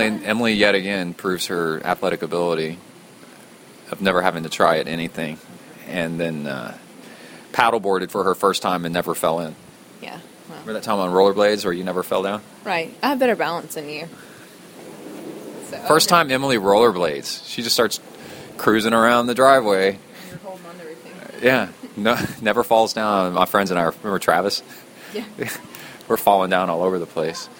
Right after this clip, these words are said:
Speaker 1: And then, um, we put Kai on the board. And Kai didn't wanna go out by himself 'cause there was some wind and stuff, and it could suck him down the, the
Speaker 2: That's
Speaker 1: lagoon.
Speaker 2: fine, too. It was a big board.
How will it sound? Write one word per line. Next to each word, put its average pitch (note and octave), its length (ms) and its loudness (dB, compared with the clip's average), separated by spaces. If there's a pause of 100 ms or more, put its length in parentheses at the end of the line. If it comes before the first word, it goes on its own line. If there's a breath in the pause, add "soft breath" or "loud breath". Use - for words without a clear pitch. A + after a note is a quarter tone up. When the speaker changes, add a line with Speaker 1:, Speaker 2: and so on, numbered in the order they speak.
(520 loud breath)
Speaker 1:
And F2+ 380 0
then, F#2 300 0
um, E2 600 2
we G#2+ 100 0
put - 200 2
Kai A#2 360 4
on F#2+ 280 2
the F2 80 -6
board. F2 440 2 (680 loud breath)
And G#2 80 -4
Kai B2 180 4
didn't B2+ 220 0
wanna A2+ 160 -2
go G2 160 2
out G2 200 4
by F#2+ 140 6
himself F#2 460 4
'cause - 120 -8
there B2+ 80 2
was A2+ 120 0
some F2 220 -2
wind F#2 280 0
and G#2 100 -4
stuff, B2+ 300 2
and G2 100 0
it E2+ 60 0
could E2+ 140 -6
suck - 260 0
him F2+ 120 -4
down F2 260 -2
the, D#2+ 260 -4 (220)
the F2 100 2
Speaker 2:
That's E2+ 60 2
Speaker 1:
lagoon. F#2 380 4
Speaker 2:
fine, G#2 80 -8
too. - 40 -16
It - 60 -14
was - 80 -20
a - 60 -20
big - 140 -20 (120)
board. - 160 -14